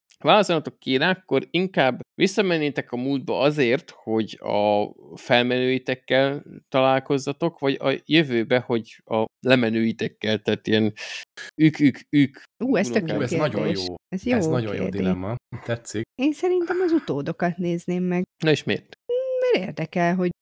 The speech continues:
Speaker 2: nyilván az is érdekes, hogy a sajátomból mi jön ki, mármint a Boriból, de aztán a tök érdekel,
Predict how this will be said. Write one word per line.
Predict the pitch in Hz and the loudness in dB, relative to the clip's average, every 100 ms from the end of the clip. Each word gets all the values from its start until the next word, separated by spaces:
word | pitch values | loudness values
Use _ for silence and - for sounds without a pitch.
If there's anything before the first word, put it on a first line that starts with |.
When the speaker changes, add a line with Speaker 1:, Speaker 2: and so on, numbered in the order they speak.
| 196 | -10
Speaker 2:
nyilván | 180 196 196 | -6 -2 0
az | 196 | 0
is | 180 - | -2 -2
érdekes, | 175 170 180 180 - | -2 -2 -2 -4 -4
hogy | 180 - | -6 -4
a | |
sajátomból | - 226 233 233 - 233 226 233 226 226 214 180 196 | -4 -2 -2 -4 -2 -2 -2 -2 -2 -2 -4 -8 -6
mi | 208 220 220 196 | -2 0 -2 -2
jön | 208 214 214 | -2 -2 -2
ki, | 233 | -4
mármint | 226 165 175 165 | -2 0 -2 -4
a | 170 | -6
Boriból, | 180 208 214 220 220 _ 196 | -2 -2 0 0 -2 _ -4
de | 190 | -4
aztán | 190 202 | -2 -2
a | 202 | -2
tök | 208 - 170 | -4 -8 -8
érdekel, | 170 180 - 190 | -6 -8 -6 -6